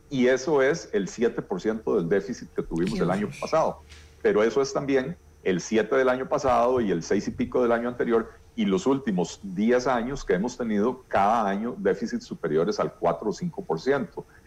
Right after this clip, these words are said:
Speaker 1: Eh, y cada vez que hay déficit hay que salir a endeudarse.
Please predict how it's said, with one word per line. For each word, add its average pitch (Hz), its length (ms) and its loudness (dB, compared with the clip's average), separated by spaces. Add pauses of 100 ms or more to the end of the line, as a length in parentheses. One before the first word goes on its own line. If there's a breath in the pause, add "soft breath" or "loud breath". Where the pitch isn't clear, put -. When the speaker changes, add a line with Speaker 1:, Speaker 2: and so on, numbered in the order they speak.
(200 soft breath)
Speaker 1:
Eh, 87 320 0 (840)
y 98 100 -6
cada 113 280 4
vez 123 120 0
que 127 100 0
hay 123 60 2
déficit 123 480 -2
hay 101 80 0
que 101 100 -8
salir 95 300 0
a 107 40 4
endeudarse. 101 760 0